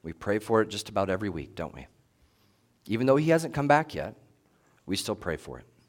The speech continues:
Do we say, "Yeah, but"? Is there hesitation in that prayer? Do you ever notice why your faith is different in some areas of your overall faith than others?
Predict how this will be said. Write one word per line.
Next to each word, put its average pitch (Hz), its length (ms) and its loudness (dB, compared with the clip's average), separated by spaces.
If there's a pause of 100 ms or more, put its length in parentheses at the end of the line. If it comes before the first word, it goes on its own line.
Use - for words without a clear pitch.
(1600)
Do 107 80 -4
we 92 120 -2
say, - 280 -6
"Yeah, 98 320 -4
but"? 120 220 -6 (1500)
Is 107 140 -4
there 101 100 -2
hesitation 123 880 -6 (240)
in 85 100 -8
that 82 160 -8
prayer? 80 360 -8 (1600)
Do 117 80 4
you - 0 -
ever 131 120 2
notice 160 280 4
why 127 100 6
your 123 140 4
faith 120 320 0
is 98 120 -4
different - 360 -2
in 92 80 -4
some 117 280 -2
areas 127 600 -2 (420)
of 98 160 2
your 101 140 0
overall 107 340 4
faith - 460 -6
than 95 180 -4
others? 107 520 -8